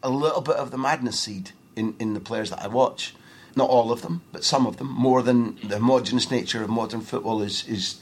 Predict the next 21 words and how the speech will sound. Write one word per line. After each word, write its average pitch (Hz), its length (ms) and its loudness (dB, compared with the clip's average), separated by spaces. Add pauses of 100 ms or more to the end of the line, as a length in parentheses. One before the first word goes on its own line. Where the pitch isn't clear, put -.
allowing 120 400 0
us. 104 220 -8 (580)
And 185 140 -2
King 202 160 0
Arturo 180 400 0
Vidal 151 320 0
is 131 100 -2
certainly 131 380 0
one 120 160 0
of 117 80 -6
those. 135 440 0 (140)
In 143 100 2
the 139 60 2
European 160 560 2
Classico, - 600 0 (260)
we 101 120 -4
all 104 120 2
know 104 100 2
what - 120 0
that 95 200 2
is 131 220 -2